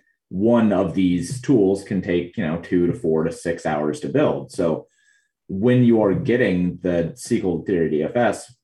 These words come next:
uh, like, you're gonna get all of that value added in. So even just one of the tools that's gonna be included is gonna cover the cost of what you pay for the next version of things. So I did wanna s-, point that out really quick. It's gonna be a great value add.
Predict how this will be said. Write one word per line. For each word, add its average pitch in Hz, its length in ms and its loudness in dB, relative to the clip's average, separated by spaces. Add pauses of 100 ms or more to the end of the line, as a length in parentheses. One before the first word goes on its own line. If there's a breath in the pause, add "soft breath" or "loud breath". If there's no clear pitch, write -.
(100)
uh, 78 400 -4 (100)
like, 87 220 -2
you're 104 120 0
gonna 110 240 0
get 104 300 -2
all 92 280 2
of 76 80 -6
that 87 240 -2
value 82 420 -2
added 73 320 -4
in. 69 240 -6 (260)
So 85 480 0
even 120 340 4
just 107 240 0
one 147 380 2
of 107 100 0
the 101 80 -2
tools 104 300 0
that's - 100 -12
gonna 98 160 -2
be 87 100 0
included 82 380 0
is 78 140 -4
gonna 82 160 -6
cover 80 200 -4
the 65 80 -8
cost - 520 -4 (340)
of 92 60 -2
what 98 120 2
you 80 100 -2
pay 78 280 -2
for 73 540 -4
the - 80 -4
next - 260 -6
version 73 300 -6
of 67 100 -12
things. - 380 -16 (300)
So 98 360 0
I 107 80 0
did 123 180 4
wanna 92 200 0
s-, - 120 -14
point 101 360 -2
that 78 160 -2
out 65 120 -6
really 62 160 -8
quick. - 160 -8
It's - 120 -18
gonna 135 120 2
be 104 100 4
a 87 140 -4
great 87 300 0
value 67 280 -6
add. - 200 -16